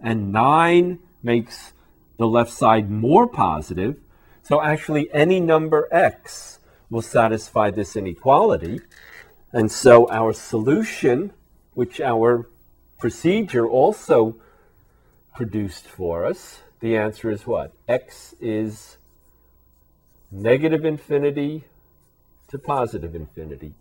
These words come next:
Any value of x satisfies this inequality. All right. Alternatively, if we had had less than zero, right,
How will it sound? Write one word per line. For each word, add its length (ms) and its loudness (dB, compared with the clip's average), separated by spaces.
Any 300 2
value 500 -2
of 220 -6
x 600 -14
satisfies 1120 -6
this 240 -8
inequality. 720 -10
All 80 -14
right. 340 -6
Alternatively, 1040 2
if 160 -4
we 160 0
had 160 4
had 280 4
less 600 4
than 340 -6
zero, 560 -14
right, 360 -4